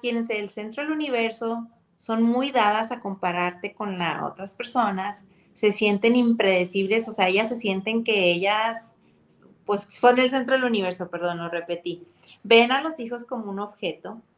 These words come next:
como una extensión, no los ven también como individuales, o sea, eso está bien raro.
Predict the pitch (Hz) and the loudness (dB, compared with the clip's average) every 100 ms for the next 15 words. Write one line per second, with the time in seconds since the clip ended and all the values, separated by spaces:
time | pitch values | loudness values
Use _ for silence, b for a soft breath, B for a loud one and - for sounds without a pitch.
0 | _ b b b - - 190 196 226 254 | _ b b b -20 -10 -4 0 0 -2
1 | - 220 196 208 202 196 202 214 220 220 | -4 -4 -2 -2 -2 -2 -4 -4 -6 -4
2 | 220 214 208 220 226 220 190 175 160 165 | -4 -4 -4 -2 0 0 -2 -2 -2 0
3 | 165 151 151 - 165 170 196 202 226 226 | 0 0 -8 -12 -14 -12 -10 -4 0 2
4 | 233 208 160 | 2 2 2